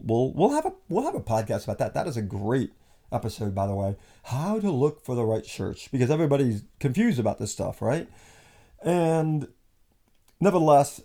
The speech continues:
uh, wanted to talk about some of the things that we talk about in my Bible study and that we talk about in my martial arts school all the time. And I, that I, after hours, we sit around discussing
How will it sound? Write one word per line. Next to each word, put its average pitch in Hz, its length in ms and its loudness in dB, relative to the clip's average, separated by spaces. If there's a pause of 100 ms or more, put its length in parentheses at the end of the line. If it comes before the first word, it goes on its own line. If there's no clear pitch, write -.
uh, 123 680 4
wanted 151 300 2
to 135 60 0
talk 135 420 0
about 123 280 4
some 143 140 -2
of 127 60 0
the 127 40 -4
things 131 180 -2
that - 180 -6
we 135 320 -2
talk 139 280 2
about 117 300 2
in 110 140 -2
my 117 160 0
Bible 123 320 4
study 101 500 -2
and 113 140 -2
that - 80 -6
we 123 100 -2
talk 127 220 0
about 120 260 0
in 120 160 0
my 113 160 0
martial 113 400 0
arts 127 180 0
school 101 420 -4 (340)
all 117 100 -2
the 107 80 -2
time. 101 300 0
And 101 80 -2
I, 98 80 0
that 101 320 -2 (340)
I, - 20 0
after 117 320 2
hours, 107 360 4
we 107 80 -2
sit - 160 -4
around 107 160 2
discussing 107 680 -2